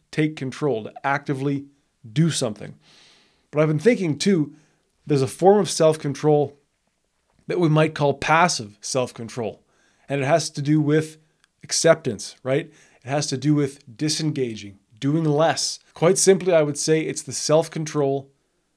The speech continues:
it's the self-development, it's the self-knowledge to have the decency to discern what we cannot control.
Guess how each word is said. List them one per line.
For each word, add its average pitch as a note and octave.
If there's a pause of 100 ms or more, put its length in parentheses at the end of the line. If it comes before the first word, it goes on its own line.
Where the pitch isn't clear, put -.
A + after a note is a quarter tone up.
(140)
it's -
the C3+
self-development, C3+
it's C3
the B2+
self-knowledge C3 (480)
to -
have C3
the B2
decency F3+
to -
discern D3+
what C#3+
we C#3
cannot C#3
control. A#2+